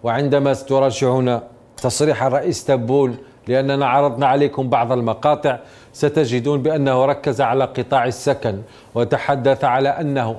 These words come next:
أعطى الضوء الأخضر لوزير السكن ليتعامل مع الشركات المصرية في بناء السكنات في الجزائر،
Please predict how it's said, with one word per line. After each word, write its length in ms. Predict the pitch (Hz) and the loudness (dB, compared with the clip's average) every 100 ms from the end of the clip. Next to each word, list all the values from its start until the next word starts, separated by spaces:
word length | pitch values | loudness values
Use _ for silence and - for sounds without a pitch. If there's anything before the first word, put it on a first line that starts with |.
| 139 | -2
أعطى 300 | 139 143 139 | -2 0 -2
الضوء 400 | 107 139 147 143 | 0 0 0 -2
الأخضر 540 | 143 160 117 117 113 - - - | -2 -2 -2 -2 -4 -6 -18 -2
لوزير 460 | 127 135 117 135 135 | 2 2 2 0 0
السكن 540 | 131 147 135 147 160 156 - | -2 -4 0 -2 -2 -8 -6
ليتعامل 960 | 113 135 135 131 139 135 156 147 143 135 | 0 2 2 2 0 2 0 2 2 0
مع 160 | 127 | -2
الشركات 580 | 127 - 131 127 147 143 | -4 -2 -2 0 -2 -2
المصرية 680 | 131 127 120 131 131 131 120 - - | -4 -4 -2 0 2 2 0 -8 -16
في 160 | - 131 | -4 -2
بناء 360 | 120 131 151 | 0 0 -2
السكنات 640 | 123 - 120 123 123 123 | -4 -6 -4 -2 -2 -2
في 280 | - 120 123 | -4 0 0
الجزائر، 520 | 113 104 117 156 120 | 0 0 0 2 2